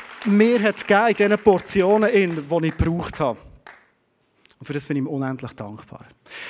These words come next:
So, ich würde gerne jetzt von mir mal ein bisschen weglenken, weil ich merke, der Vision Sunday geht, es geht nicht um mich.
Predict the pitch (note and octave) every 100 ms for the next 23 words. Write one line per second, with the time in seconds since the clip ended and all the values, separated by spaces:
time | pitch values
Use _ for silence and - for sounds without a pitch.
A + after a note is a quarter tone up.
0 | - - F#3+ G3+ A3 A3+ G#3 A3 A3 -
1 | F#3+ F#3+ G3+ G3 G3+ A3 F#3+ D#3+ F#3 -
2 | G3+ E3 D3 - D#3 D#3 F#3 F3+ - E3
3 | - - - - - - F3 G#3 G#3+ F3+
4 | F3 F3+ F3 D3+ - - E3+ F3 F3 E3+
5 | D#3+ A#2+